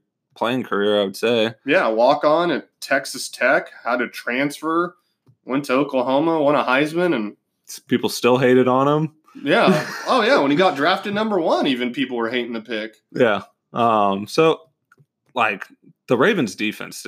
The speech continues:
Speaker 1: like, I don't know what happened to them. That
Speaker 2: Yeah, it was
Speaker 1: Dude, those holes were massive for Nick Chubb to run through.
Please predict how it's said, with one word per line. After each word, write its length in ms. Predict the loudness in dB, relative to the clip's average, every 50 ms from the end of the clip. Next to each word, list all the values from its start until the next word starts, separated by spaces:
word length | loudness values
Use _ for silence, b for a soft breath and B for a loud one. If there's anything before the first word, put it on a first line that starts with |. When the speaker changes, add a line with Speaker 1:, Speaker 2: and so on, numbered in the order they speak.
| -14 -12 -10
Speaker 1:
like, 280 | -10 -8 -8 -10 -8 -6
I 140 | -4 -2
don't 140 | -2 -2 -4
know 140 | -6 -8 -10
what 320 | -6 -2 -2 -2 -2 -2
happened 320 | -4 -6 -8 -8 -8 -10 -10
to 60 | -8
them. 380 | -6 -6 -6 -6 -8 -10 -12 -16 _ _ _ _ _ _ _ _ _ _ _ _ -4
That 280 | -2 0 0 -2 -4 -6 -14 _ _ _ _ -14 -14 -14 -14 _ _ _ _ _ _ -6
Speaker 2:
Yeah, 320 | -2 0 0 2 2 2
it 40 | 4
was 140 | 4 4 4
Speaker 1:
Dude, 120 | 4 4 4
those 220 | 4 2 2 0
holes 300 | 2 4 4 4 4 2
were 120 | 0 -2
massive 760 | -2 -4 -4 -2 0 2 2 2 2 0 0 2 0 0 0
for 120 | 0 -4 -2
Nick 180 | -2 -2 -4
Chubb 240 | -2 -2 -2 0 0
to 60 | -2
run 220 | -4 -4 -4 -6 -6
through. 340 | -6 -6 -6 -6 -8 -10